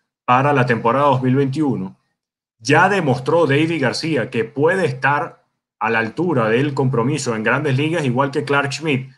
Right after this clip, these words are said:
pero no son, l-, no tienen la madurez para estar día a día en la rotación de los Yankees en una temporada regular completa de ciento sesenta y dos juegos. Además,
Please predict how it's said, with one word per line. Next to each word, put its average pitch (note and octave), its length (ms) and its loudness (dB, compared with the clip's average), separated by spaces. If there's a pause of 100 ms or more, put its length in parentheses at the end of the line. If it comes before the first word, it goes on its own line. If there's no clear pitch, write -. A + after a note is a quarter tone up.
(500)
pero D#3 520 2 (1200)
no E3 320 2
son, F3 720 0
l-, A#2+ 920 -2
no C#3 180 0
tienen F#3+ 240 0
la F3+ 80 4
madurez C3 680 0 (420)
para A#2+ 340 4
estar D3+ 480 2
día E3+ 320 2
a C#3+ 60 2
día D#3+ 260 0
en B2+ 100 2
la A2+ 120 0
rotación A#2+ 560 -2
de F3 80 -2
los A#2 120 -4
Yankees C3 360 0
en A2+ 100 -2
una C3+ 140 0
temporada C3+ 480 0
regular A2 600 -2
completa B2+ 640 0
de G#2 80 -2
ciento B2 340 -2
sesenta G#2+ 380 -6
y G#2 40 -2
dos A2+ 120 0
juegos. B2+ 400 -2
Además, A#2 560 0